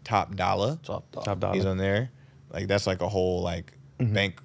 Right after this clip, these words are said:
Speaker 1: robbery heist type shit.
Speaker 3: Okay,
Speaker 1: Car
Speaker 3: okay.
Speaker 1: chase scenes and all that.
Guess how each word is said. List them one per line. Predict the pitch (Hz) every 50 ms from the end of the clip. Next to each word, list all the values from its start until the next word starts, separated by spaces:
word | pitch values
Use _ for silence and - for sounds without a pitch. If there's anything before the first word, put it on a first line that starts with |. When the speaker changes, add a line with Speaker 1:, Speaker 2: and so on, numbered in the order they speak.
| - -
Speaker 1:
robbery | 98 98 95 95 92 92 95 98 98
heist | - 101 98 98 98 95 - - - - 107
type | - - 104 95 85 -
shit. | - - 95 98 101 - - 107 104
Speaker 3:
Okay, | 117 117 127 123 117 107 107 110 120 127 131
Speaker 1:
Car | 113 113 101
Speaker 3:
okay. | 101 113
Speaker 1:
chase | 120 107 107 104
scenes | - - 107 104 104 104 104 95
and | 95 95
all | 98 101 101 98
that. | 101 101 101 101 -